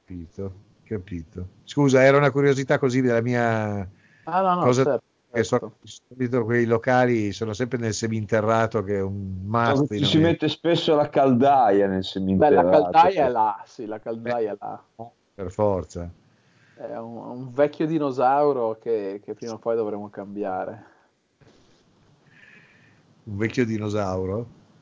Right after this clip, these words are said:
Speaker 2: Eh, più o meno.
Speaker 1: Sì.
Speaker 2: Eh.
Speaker 1: Ma a carbone?
Speaker 3: Sì.
Speaker 2: Eh, no, beh, è, è convertita a gas da carbone, cioè prima andava a carbone.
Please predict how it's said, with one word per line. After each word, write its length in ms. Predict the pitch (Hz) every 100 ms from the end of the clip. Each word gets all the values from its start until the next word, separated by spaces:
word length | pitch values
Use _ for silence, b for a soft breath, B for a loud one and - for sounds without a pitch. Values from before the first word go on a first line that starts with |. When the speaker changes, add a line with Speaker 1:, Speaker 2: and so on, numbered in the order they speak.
| _
Speaker 2:
Eh, 140 | 143 113
più 140 | 139
o 40 |
meno. 420 | 135 104 110 107 -
Speaker 1:
Sì. 300 | - - 127 - _
Speaker 2:
Eh. 180 | - 117
Speaker 1:
Ma 280 | 127 127 127 - _
a 120 | - 143
carbone? 840 | 139 120 123 120 104 98 113 131 135 _ _ _
Speaker 3:
Sì. 260 | - - 135
Speaker 2:
Eh, 340 | 147 143 143 165
no, 160 | 190 208 160 -
beh, 280 | 143 - -
è, 240 | - 170 -
è 180 | 180 160
convertita 1300 | 175 170 160 170 160 - 190 185 196 175 165 156
a 100 | -
gas 480 | 143 127 160 180 - 139
da 300 | 127 143 143
carbone, 800 | 135 127 123 123 107 87 107 _
cioè 160 | -
prima 340 | 113 131 143 139
andava 340 | 113 107 104
a 40 | 104
carbone. 640 | 107 113 110 - - 127